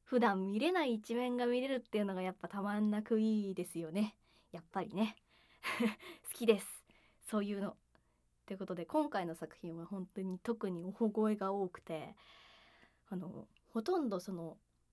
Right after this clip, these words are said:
エッチ中おほごえっていう感じだったんですけれども、いかがでしたか？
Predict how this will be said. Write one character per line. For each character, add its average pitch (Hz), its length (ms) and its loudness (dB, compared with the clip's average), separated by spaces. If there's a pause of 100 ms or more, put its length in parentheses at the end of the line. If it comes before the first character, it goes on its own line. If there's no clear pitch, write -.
(500)
エ 220 40 2
ッ 214 120 -2
チ - 160 -10
中 254 280 0
お - 120 -4
ほ 220 140 2
ご 214 160 8
え 202 160 2
っ 208 40 -10
て - 180 -12
い - 20 -6
う - 20 -20
感 165 120 -6
じ 156 120 -14
だ 160 80 -10
っ 160 60 -14
た 156 100 -14
ん 143 60 -12
で 151 80 -12
す - 100 -18
け 151 80 -10
れ 160 60 -12
ど - 80 -16
も、 160 300 -14 (340)
い 208 80 -10
か 277 160 -2
が 277 120 0
で 175 140 -6
し - 60 -16
た - 140 -20
か？ 185 280 -8